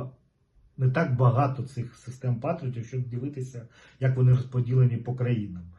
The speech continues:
І виходить, що Німеччина дійсно в цьому плані нам найбільше сприяє і найбільше дає, так би мовити, а, цих систем, а, П П О. Сполучені Штати нам,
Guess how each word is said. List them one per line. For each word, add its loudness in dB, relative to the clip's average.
І 0
виходить, 4
що 4
Німеччина 6
дійсно 0
в 2
цьому 0
плані 2
нам 0
найбільше 4
сприяє -2
і 0
найбільше 0
дає, -2
так -8
би -8
мовити, -8
а, -2
цих -2
систем, 2
а, -2
П 4
П 4
О. 6
Сполучені 0
Штати 0
нам, 6